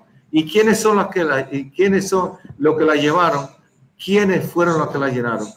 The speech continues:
Esas son las oraciones, así dice el texto, las oraciones de los santos. Y en esas, en ese oro y esas cosas que iban en esa copa, están las oraciones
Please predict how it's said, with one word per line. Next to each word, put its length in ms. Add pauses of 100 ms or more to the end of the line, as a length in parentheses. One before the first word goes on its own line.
(260)
Esas 400
son 240
las 260
oraciones, 880 (360)
así 260 (140)
dice 320
el 160
texto, 460 (140)
las 280
oraciones 760 (380)
de 120
los 160
santos. 600 (400)
Y 140
en 160
esas, 720 (760)
en 340
ese 380
oro 280
y 100
esas 260
cosas 280
que 120
iban 160
en 60
esa 200
copa, 460
están 360
las 180
oraciones 460